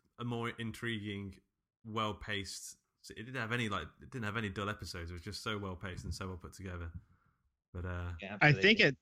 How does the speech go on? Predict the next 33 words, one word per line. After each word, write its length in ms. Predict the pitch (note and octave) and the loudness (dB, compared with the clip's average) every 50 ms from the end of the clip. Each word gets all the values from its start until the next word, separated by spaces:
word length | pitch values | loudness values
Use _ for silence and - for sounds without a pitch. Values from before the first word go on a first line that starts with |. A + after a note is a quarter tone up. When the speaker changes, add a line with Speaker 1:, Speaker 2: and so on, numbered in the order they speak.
| _ - D3+ | _ 0 0
Speaker 3:
I 40 | |
think 240 | C#3 - G#3+ A3+ - | 6 8 8 10 10
it 100 | F#3+ D3+ | 8 6
took 220 | - - F#3+ F#3 E3 | 6 6 6 6 6
a 40 | C#3+ | 6
lot 240 | B2+ C3 C#3 D3 D#3+ | 4 4 6 6 6
of 120 | D#3 C#3 | 6 6
us 200 | C3+ C#3 C3 - | 4 4 2 0
by 260 | - - C3+ C3 C3+ B2+ | 2 4 4 6 6 4
surprise 920 | A#2 - B2 A#2 - - C#3+ D3 F3+ E3 B2+ A#2 A#2+ A2+ A#2 A2 - - | 2 0 -2 -4 0 4 6 8 8 8 8 6 6 4 2 0 0 -2
too. 160 | - - - | 2 6 8
Speaker 1:
Yeah. 120 | A2+ - | 10 10
Speaker 3:
I 120 | - B2+ C3+ | 10 10 10
don't 160 | E3 F3 - | 8 6 4
think 140 | - C#3 C3+ | 4 4 6
anyone 240 | C#3+ D#3 D3+ D3 D3 | 6 6 8 8 8
was 140 | C#3+ C3 - | 8 6 6
expecting 640 | B2+ - - - - - B2+ C3+ C3+ - D3 C3+ | 4 6 4 6 8 8 8 8 8 6 6 6
it 140 | B2+ B2 B2 | 6 6 4
to 100 | - A2 | 2 2
be 140 | G#2+ A2+ A#2 | 4 4 4
so 220 | A2+ - A#2 A#2 A#2 | 4 4 2 2 2
good. 360 | A2+ - C3 C#3+ C#3+ C3 A#2+ | 2 6 8 8 10 10 8
But 140 | B2+ - C#3 | 8 6 6
with 100 | C3+ B2 | 6 6
season 360 | - - F3 D3+ C3 C3+ C#3 | 10 12 12 12 12 12 10
two, 240 | C3 - E3+ E3+ D3+ | 10 12 12 12 12
we 180 | C3+ C#3+ C#3+ C#3 | 12 12 12 12
were 400 | C3+ B2 A#2+ A#2+ C#3 C#3+ D3+ D3+ | 12 10 8 8 8 10 10 10
expecting 520 | C3+ - - - - G#2+ G#2 - - A2 G#2+ | 8 6 4 4 4 4 4 4 2 2 2
it 120 | G2+ F2+ | 2 0
to 80 | - G#2+ | -2 0
be 220 | G2+ A2 A2 A2+ | 2 2 2 2